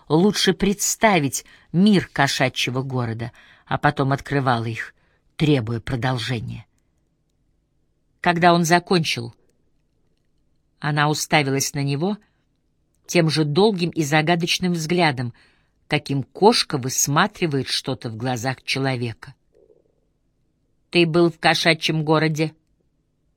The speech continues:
сказала она с каким-то упрёком. «Я?» «Ты был в своём кошачьем городе, а потом сел в поезд и вернулся домой». «Тебе правда так кажется?»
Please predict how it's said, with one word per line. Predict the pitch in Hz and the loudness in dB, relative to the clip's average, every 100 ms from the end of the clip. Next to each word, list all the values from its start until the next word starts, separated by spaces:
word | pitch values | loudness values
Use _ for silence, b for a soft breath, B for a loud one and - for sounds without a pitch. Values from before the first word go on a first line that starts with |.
| _ _ _ _ _ _ _ | _ _ _ _ _ _ _
сказала | - - 165 160 160 | -14 -6 -4 0 0
она | 156 156 | 0 -2
с | - | -4
каким-то | 165 160 160 160 | -6 -6 -6 -4
упрёком. | 165 160 165 151 156 156 _ _ _ _ _ _ _ _ | -6 -4 -4 -4 -8 -14 _ _ _ _ _ _ _ _
«Я?» | - 131 127 233 - _ _ _ _ _ _ _ _ _ _ _ _ _ _ _ _ | -10 -2 0 0 -4 _ _ _ _ _ _ _ _ _ _ _ _ _ _ _ _
«Ты | - 180 | 0 2
был | 170 175 | 4 2
в | - | 2
своём | - 175 175 170 | 2 4 6 4
кошачьем | 165 165 - 170 - 170 165 | 4 2 4 2 2 -2 2
городе, | 160 160 160 160 156 _ _ _ _ _ _ _ _ _ _ _ _ | 4 4 2 0 -4 _ _ _ _ _ _ _ _ _ _ _ _
а | 156 | -2
потом | 160 170 180 170 | 2 2 2 0
сел | - 170 | 2 2
в | 156 | 2
поезд | 175 175 156 180 | 4 4 2 2
и | |
вернулся | 165 156 165 156 175 | 2 2 0 -2 0
домой». | 165 160 156 151 143 _ _ _ _ _ _ _ _ _ _ _ _ _ _ _ _ _ _ _ _ _ _ | 2 2 2 -2 -4 _ _ _ _ _ _ _ _ _ _ _ _ _ _ _ _ _ _ _ _ _ _
«Тебе | - 123 135 | -6 -4 -4
правда | - 147 147 143 | -2 0 0 0
так | - 143 - | -2 -4 0
кажется?» | 170 233 285 - | -2 -2 -6 -10